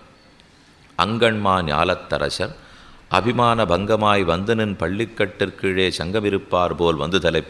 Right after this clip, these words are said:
பெய்தோம். கிங்கிணி வாய்ச் செய்த தாமரைப்பூ போலே செங்கண் சிறுச்சிறுதே எம்மேல் விழியாவோ.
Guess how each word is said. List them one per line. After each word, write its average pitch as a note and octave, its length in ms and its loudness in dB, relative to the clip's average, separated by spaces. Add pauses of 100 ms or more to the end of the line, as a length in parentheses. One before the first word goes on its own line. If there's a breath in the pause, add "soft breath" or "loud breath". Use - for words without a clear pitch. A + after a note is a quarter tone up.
பெய்தோம். D2 420 0 (640 loud breath)
கிங்கிணி C3 340 0
வாய்ச் G#2 340 2
செய்த G#2+ 280 0
தாமரைப்பூ G2+ 840 0
போலே F#2+ 420 2
செங்கண் G#2 360 -4
சிறுச்சிறுதே F2 760 -2
எம்மேல் F2+ 480 0
விழியாவோ. D#2+ 680 0